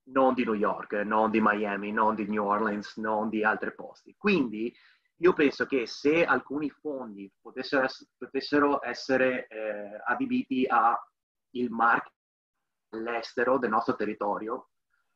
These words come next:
ehm, sarebbe una cosa stupenda, e soprattutto con agenzie di viaggio e turismo, eh,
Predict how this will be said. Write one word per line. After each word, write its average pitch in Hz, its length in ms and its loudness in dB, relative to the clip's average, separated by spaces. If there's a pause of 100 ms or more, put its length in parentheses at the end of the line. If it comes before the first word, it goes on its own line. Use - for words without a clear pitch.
(220)
ehm, 98 880 0 (280)
sarebbe 139 320 2
una 139 140 4
cosa 110 360 -4 (600)
stupenda, 117 720 0
e 104 760 -4
soprattutto 147 500 2
con 143 160 4
agenzie 139 960 0
di 113 180 -16
viaggio 127 640 4
e 135 80 2
turismo, 135 840 0 (500)
eh, 107 600 2